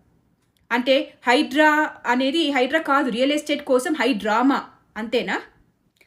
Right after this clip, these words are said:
అభివృద్ధి అంటే అందమైన అడవిని నాశనం చేయడమా? అభివృద్ధి అంటే అద్దాల మేడలు కట్టడమా?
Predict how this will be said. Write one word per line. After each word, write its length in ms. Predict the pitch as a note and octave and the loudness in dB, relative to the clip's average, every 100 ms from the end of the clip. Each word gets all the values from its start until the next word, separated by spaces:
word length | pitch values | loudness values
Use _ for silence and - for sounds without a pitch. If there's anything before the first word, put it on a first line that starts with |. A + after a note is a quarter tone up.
| _ | _
అభివృద్ధి 500 | F#3 B3 A#3 B3 G3+ | -6 -4 -2 -2 -2
అంటే 240 | G#3+ G3+ C4 | -4 -2 -2
అందమైన 440 | A#3 B3+ C4 B3+ | 0 -2 -2 -2
అడవిని 280 | G#3+ A#3+ C#4 | -2 -2 -2
నాశనం 420 | G#3+ C4 - D4 C#4 | -2 -4 0 0 2
చేయడమా? 440 | A#3 A#3 B3 F#4 - - | 0 0 -4 -8 -12 -6
అభివృద్ధి 480 | A#3+ D4 D#4+ E4 C4 | -2 0 0 0 0
అంటే 260 | D#4 C#4 D#4+ | 0 2 2
అద్దాల 420 | B3+ G3+ D4 D4 | 0 2 0 2
మేడలు 320 | C4 D4 D#4 | 0 0 0
కట్టడమా? 520 | D#4 C#4 C#4 B3+ C#4+ | -2 -4 -2 -2 -2